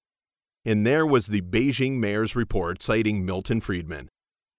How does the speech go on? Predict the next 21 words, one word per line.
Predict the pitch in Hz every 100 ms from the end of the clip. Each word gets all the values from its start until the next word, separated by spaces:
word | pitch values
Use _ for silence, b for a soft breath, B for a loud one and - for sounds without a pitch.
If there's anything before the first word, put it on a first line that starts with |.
| _ -
Zhao's | 120 175 220 196 120
name | 131 117 113
was | 113
eliminated | 113 127 139 90 87 107 110
from | 123 117
official | - 160 - 120
histories | 180 - 113 73 - - -
and | 98
has | 98 92
rarely | 90 101 120 143 139
appeared | 127 120 92 92
in | 90
print | - 92 87
in | 104 107
China. | 95 82 69 - _ _ _ _ _ _ _ _ _ _ _ _ _ _ _ _ _ _ _ 139
But | 127 104
Deng | 143 180 202
Xiaoping | - 165 170 - 113 90 87 - -
refused | 135 - 180 214 -
to | 185
abandon | 156 127 110 110 117